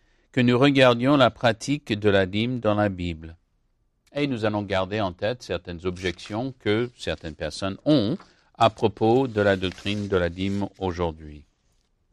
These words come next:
C'est évident, ou alors ce devrait être évident, que Dieu n'a pas besoin de notre argent. Il est le créateur de l'univers, et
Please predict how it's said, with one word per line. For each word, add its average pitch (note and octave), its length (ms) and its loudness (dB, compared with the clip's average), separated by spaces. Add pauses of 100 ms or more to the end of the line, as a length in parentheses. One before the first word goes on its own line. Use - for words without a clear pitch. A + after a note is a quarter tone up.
(1400)
C'est - 360 -2
évident, D#3 600 2 (640)
ou A2+ 100 -2
alors A#2 240 4
ce B2 140 -2
devrait G#2+ 640 2
être F#2+ 480 -4
évident, F#2 600 -6 (420)
que - 120 0
Dieu A#2 580 4
n'a A2+ 180 2
pas C#3+ 240 4
besoin A2 600 0
de A2 140 -4
notre F#2+ 340 -6
argent. E2+ 440 -12 (1080)
Il A2 200 -2
est A2 80 0
le G2+ 140 -4
créateur G2 720 -6
de F#2+ 120 -12
l'univers, F2 680 -12 (640)
et A2 240 -2